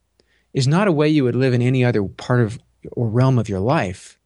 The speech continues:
you need to be asking yourself some questions. You know, the biggest question to ask is, do, how does and how, how and how much does Christianity relate to the real world?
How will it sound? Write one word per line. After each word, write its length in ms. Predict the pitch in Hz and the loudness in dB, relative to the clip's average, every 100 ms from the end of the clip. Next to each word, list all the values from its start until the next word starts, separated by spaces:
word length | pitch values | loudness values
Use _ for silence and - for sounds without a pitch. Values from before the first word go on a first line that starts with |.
| _ _ | _ _
you 100 | 135 | -2
need 120 | 214 | 0
to 60 | 208 | 0
be 60 | |
asking 380 | 151 117 - 156 | -2 -4 -6 -4
yourself 320 | 180 - 85 | -4 -4 -8
some 120 | - 127 | -8 -6
questions. 640 | 190 196 - 87 - - _ | -4 -4 -6 -10 -12 -14 _
You 80 | 127 | -6
know, 40 | |
the 120 | 113 113 | -4 -2
biggest 320 | 143 247 - | -2 -2 -2
question 480 | - 107 - 113 - _ _ _ | -6 -4 -6 -8 -10 _ _ _
to 140 | - 110 | -2 0
ask 280 | 87 - 85 | 0 -2 -4
is, 180 | 113 - - - _ _ | -4 -8 -20 -20 _ _
do, 160 | - 117 | -4 -4
how 360 | - 131 147 196 | -4 -6 -2 -2
does 280 | 143 110 - - _ - | 0 -2 -6 -14 _ -8
and 120 | 120 | -4
how, 380 | 127 143 139 123 - | -2 0 -2 -6 -6
how 260 | 147 165 | -2 0
and 80 | 123 | 0
how 140 | 117 120 | -2 -2
much 360 | 202 135 - | 0 -2 -4
does 120 | 143 - | -10 -8
Christianity 580 | 156 - 120 104 127 | -8 -4 -4 -2 -2
relate 520 | 180 180 123 104 - - | 0 0 0 -2 -6 -6
to 140 | 190 | -4
the 100 | 202 | -4
real 240 | 127 95 127 | -4 -4 -2
world? 440 | 175 160 92 | 0 0 -2